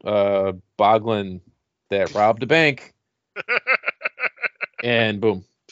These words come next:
Speaker 1: Um,
Speaker 2: <laughs> Hmm, Boglins that rob banks. They might have given me an idea.
Speaker 1: That I,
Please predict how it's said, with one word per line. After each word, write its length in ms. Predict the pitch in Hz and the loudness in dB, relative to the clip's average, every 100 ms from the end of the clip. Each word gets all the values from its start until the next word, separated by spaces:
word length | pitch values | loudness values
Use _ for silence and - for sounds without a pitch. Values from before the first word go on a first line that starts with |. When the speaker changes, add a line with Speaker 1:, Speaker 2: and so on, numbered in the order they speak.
| - | -10
Speaker 1:
Um, 480 | 110 104 101 95 92 - - | -6 -4 -6 -10 -14 -16 -16
Speaker 2:
<laughs> 0 | 180 - _ | -16 -18 _
Hmm, 360 | 262 208 175 113 | -12 -10 -10 -14
Boglins 500 | 85 139 170 185 175 | -14 -12 -12 -14 -16
that 140 | 165 - | -16 -16
rob 280 | 156 170 131 | -14 -14 -10
banks. 420 | 170 127 - - | -10 -10 -18 -20
They 100 | 107 | -12
might 180 | 127 165 | -6 -6
have 100 | 151 | -4
given 200 | 185 185 | -4 0
me 80 | |
an 80 | 196 | 4
idea. 400 | 185 185 175 135 - - - - _ - | 4 6 4 2 0 -12 -20 -20 _ 0
Speaker 1:
That 260 | 117 123 _ _ - | 2 2 _ _ -2
I, 220 | 117 101 | -2 -2